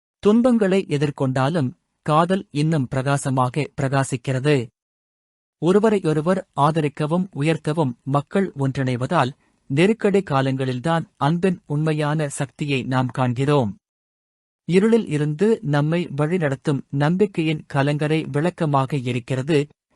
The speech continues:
எல்லாவற்றையும் இழந்துவிட்டதாக தோன்றும் போது நமக்கு வழிகாட்டும் ஒளி. மன்னிக்கவும், கடந்த கால வலிகளை விட்டுவிடவும், இரக்கத்துடனும் புரிதலுடனும் முன்னேற அனுமதிக்கும் வலிமை.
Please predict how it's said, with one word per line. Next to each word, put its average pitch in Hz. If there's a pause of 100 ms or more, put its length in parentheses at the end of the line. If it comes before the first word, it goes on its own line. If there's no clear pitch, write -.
எல்லாவற்றையும் 190
இழந்துவிட்டதாக 139
தோன்றும் 135
போது 156
நமக்கு 135
வழிகாட்டும் 135
ஒளி. 127 (920)
மன்னிக்கவும், 151 (300)
கடந்த 185
கால 180
வலிகளை 143 (100)
விட்டுவிடவும், 131 (400)
இரக்கத்துடனும் 185
புரிதலுடனும் 147
முன்னேற 156
அனுமதிக்கும் 139
வலிமை. 131